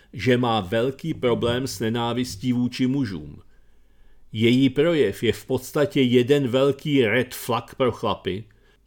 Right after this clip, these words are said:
kteří by na základě jejich upravovaných fotek z Photoshopu pojali byť jen nápad na nějaký bližší intimní vztah. O svém biologickém otci soudružka Fabiánová raději nemluví.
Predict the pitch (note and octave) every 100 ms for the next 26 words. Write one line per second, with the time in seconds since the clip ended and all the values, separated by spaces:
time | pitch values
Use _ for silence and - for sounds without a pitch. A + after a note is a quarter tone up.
0 | _ _ _ _ - - C3 A#2+ F3 E3+
1 | D#3+ C#3 C3+ E3+ D#3+ C#3+ A#2+ A#2+ A#2 B2
2 | D3 D3 - - B2+ D3 C#3+ D3+ D3+ D3
3 | D3+ C#3 - C#3+ - C#3+ - - D3 D3
4 | D3+ - G#2+ - F#2 - A#2 A#2+ A#2+ B2+
5 | G2+ B2 C#3 - C#3 A2+ G2 G#2 G2+ -
6 | A#2 B2+ - A2 G2+ G2+ A2+ C3 B2+ C#3
7 | C3+ G2 G2+ G#2+ - C#3 C3 A#2+ A2+ G#2+
8 | A2+ A#2 A#2 - - G2+ - - _ _
9 | _ _ _ _ _ _ _ _ _ _
10 | _ _ C3 B2 D3 E3+ F#3 E3 F3+ F#3
11 | E3+ E3+ - F#3+ F3 - D#3 - B2 -
12 | C3+ C3+ C#3+ - C#3 - B2+ C3 C3 C3+
13 | C#3 C#3 C#3 C3+ A#2+ B2+ C3 B2+ B2 G#2
14 | E2+ D#2+